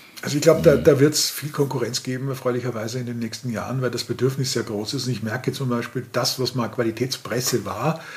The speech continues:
Speaker 1: das Bedürfnis gibt's nach wie vor. Und es ist übrigens
Speaker 2: Mhm.
Speaker 1: völlig wurscht, auf welcher Medienform das daherkommt.
Speaker 2: Ja.
Speaker 1: Podcast, Print, Ding, das ist alles überschätzt. Also ich glaub, die Medienformen selbst sind total überschätzt. Das wird, Entschuldigung, wird sogar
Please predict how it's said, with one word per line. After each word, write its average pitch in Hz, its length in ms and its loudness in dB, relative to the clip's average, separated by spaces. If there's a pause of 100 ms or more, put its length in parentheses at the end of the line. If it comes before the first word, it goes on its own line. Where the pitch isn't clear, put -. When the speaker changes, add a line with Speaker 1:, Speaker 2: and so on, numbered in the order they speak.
(220)
Speaker 1:
das 135 260 2
Bedürfnis 135 460 -2
gibt's 135 220 -6
nach 120 220 -4
wie 120 60 -4
vor. 120 280 -4
Und 156 80 0
es - 100 -4
ist - 260 -8
übrigens 156 340 2
Speaker 2:
Mhm. - 40 0
Speaker 1:
völlig 156 220 6
wurscht, 135 240 2
auf 127 120 -4
welcher 127 220 0
Medienform 113 560 0
das 101 200 -10
daherkommt. 120 540 -6 (320)
Speaker 2:
Ja. - 140 -4 (240)
Speaker 1:
Podcast, 143 680 2
Print, 127 680 2
Ding, 143 120 -2
das 170 100 -2
ist 190 100 2
alles 185 200 6
überschätzt. 107 500 -2
Also 127 140 -4
ich 143 60 -2
glaub, 143 120 4
die 147 100 0
Medienformen 160 600 4
selbst 135 320 -4
sind 139 260 -2 (140)
total 135 360 6
überschätzt. 127 520 2 (100)
Das 123 80 2
wird, 139 180 2
Entschuldigung, 123 480 0
wird 147 120 4
sogar 135 340 2